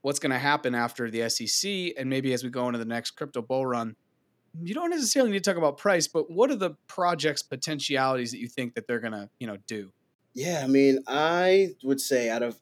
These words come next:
Speaker 2: everything that I hold, I would say X R P is about, and I'm not the best math student, but I'm gonna say about forty percent. I'd say forty, forty percent, um, of my portfolio.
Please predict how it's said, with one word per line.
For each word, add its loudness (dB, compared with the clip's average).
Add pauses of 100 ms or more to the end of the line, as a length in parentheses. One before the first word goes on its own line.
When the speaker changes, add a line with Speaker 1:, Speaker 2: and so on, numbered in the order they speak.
Speaker 2:
everything 2
that 4
I 4
hold, 0
I 0
would 0
say 0
X -2
R -8
P -12
is -8
about, 0 (340)
and -8
I'm -2
not 0
the -2
best 2
math -4
student, -6
but -4
I'm -2
gonna -4
say -4
about -2
forty -4
percent. -8
I'd -10
say -2
forty, -2 (380)
forty 2
percent, -2 (120)
um, -4
of -4
my -2
portfolio. -2